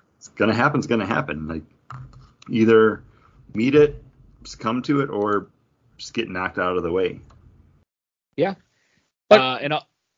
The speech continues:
Speaker 3: the, the
Speaker 2: I'll
Speaker 3: fate that we see in Multiverse of Madness, that's a, that's a fate that lost, uh, Christine, right? The
Speaker 1: No,
Speaker 3: one that's
Speaker 1: that's
Speaker 3: really out there and crazy and the world's all falling apart around him?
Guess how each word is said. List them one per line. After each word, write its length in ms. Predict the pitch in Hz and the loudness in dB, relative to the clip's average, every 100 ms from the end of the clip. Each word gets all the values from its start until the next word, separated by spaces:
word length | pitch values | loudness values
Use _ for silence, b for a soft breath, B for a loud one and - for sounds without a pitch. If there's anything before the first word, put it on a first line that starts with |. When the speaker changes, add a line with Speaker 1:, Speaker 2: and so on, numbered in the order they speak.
| _ _ | _ _
Speaker 3:
the, 200 | 170 175 | -2 0
the 160 | 143 151 | 0 2
Speaker 2:
I'll 80 | 165 | 4
Speaker 3:
fate 220 | 202 220 | 2 2
that 160 | 196 185 | 0 2
we 160 | 165 156 | 0 -2
see 420 | - 196 160 123 | -6 -4 -4 -4
in 240 | 120 120 | -4 -4
Multiverse 600 | 117 123 117 113 117 - | -4 -2 -2 -2 -4 -6
of 80 | 104 | -6
Madness, 500 | 120 135 92 - - | -4 -4 -6 -8 -4
that's 340 | 120 131 - | -2 -2 -4
a, 160 | 131 107 - _ _ _ _ _ | -4 -4 -8 _ _ _ _ _
that's 220 | 131 131 | -2 0
a 60 | 120 | -6
fate 360 | - 127 123 | -2 -4 -2
that 180 | 107 110 | -2 -2
lost, 540 | 95 101 101 - - _ _ - - _ - | -2 -4 -4 -8 -16 _ _ -20 -20 _ -6
uh, 220 | 101 92 | -4 -4
Christine, 580 | - - - 165 95 78 | -8 -14 -8 -6 -6 -6
right? 320 | 87 135 - _ _ _ _ _ _ | -6 -6 -10 _ _ _ _ _ _
The 80 | 110 | 0
Speaker 1:
No, 160 | 117 | 2
Speaker 3:
one 80 | 107 | 2
that's 140 | 104 135 | 0 -2
Speaker 1:
that's 240 | 131 113 | -10 -6
Speaker 3:
really 260 | 107 110 101 | -4 -2 -2
out 180 | 104 - | -2 0
there 200 | 117 104 | 0 -2
and 100 | 95 | -2
crazy 400 | 107 107 113 110 | -4 -2 -2 -2
and 140 | 98 | -6
the 80 | - | -8
world's 360 | 110 110 107 104 | -2 -2 0 -4
all 160 | 92 | -6
falling 380 | - 104 104 98 | -6 -2 -2 -2
apart 260 | 95 104 98 | -4 -4 -4
around 300 | 92 92 107 | -8 -8 -10
him? 160 | 143 | -12